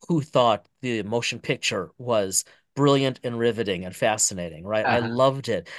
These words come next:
Speaker 1: But then when T N G came out, it's like, okay, right, this, and developmentally, th-, right,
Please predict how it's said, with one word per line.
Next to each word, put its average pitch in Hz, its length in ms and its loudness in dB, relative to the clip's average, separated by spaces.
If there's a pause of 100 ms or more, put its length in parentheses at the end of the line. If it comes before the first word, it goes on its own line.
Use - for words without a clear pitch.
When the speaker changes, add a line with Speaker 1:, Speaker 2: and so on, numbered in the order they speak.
(360)
Speaker 1:
But 151 200 4
then 151 200 4
when 117 180 -2
T - 280 -6
N 87 100 -6
G 220 220 -4
came 113 240 -8
out, 92 120 -2
it's - 180 -4
like, 92 240 -2
okay, 131 280 0 (1160)
right, 139 380 2
this, 175 240 4
and 135 140 0
developmentally, 139 600 2
th-, 135 120 -4
right, 131 360 0